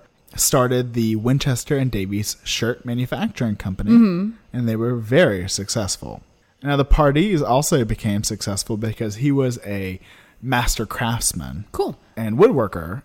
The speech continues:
Speaker 1: and he did all of the kind of filigree on the Victorian homes that all of the new industrial elites were building.
Speaker 2: So are you telling me that her father was, you know, involved in building throughout her childhood, and she probably had,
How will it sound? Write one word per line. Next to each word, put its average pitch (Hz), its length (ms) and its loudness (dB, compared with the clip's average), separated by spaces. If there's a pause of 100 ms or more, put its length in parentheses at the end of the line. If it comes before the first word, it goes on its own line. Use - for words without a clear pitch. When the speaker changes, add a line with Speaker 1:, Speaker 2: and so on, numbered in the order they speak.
Speaker 1:
and 123 300 0
he 139 220 0
did 120 320 2
all 117 280 -2
of 117 100 -4
the 110 80 -6
kind 117 200 -6
of 101 100 -6
filigree 123 680 0
on 113 140 -4
the 110 60 -4
Victorian 107 580 -4
homes 101 760 -2 (140)
that - 120 -6
all 110 160 2
of 110 100 -2
the 123 80 -2
new 123 400 4
industrial 110 720 0
elites 107 400 -6
were 101 80 -4
building. 92 460 -4 (100)
Speaker 2:
So - 160 0
are 262 60 6
you 247 120 4
telling 240 300 0
me 226 140 2
that 202 320 0 (240)
her 190 440 0 (540)
father 196 560 2
was, 175 640 -2 (460)
you 190 80 -2
know, 170 120 4
involved 170 540 4
in 165 200 2
building 165 520 2
throughout 160 360 0
her 165 100 0
childhood, 156 560 0
and 151 120 -4
she 151 180 -2 (220)
probably 143 460 -2
had, 139 340 -6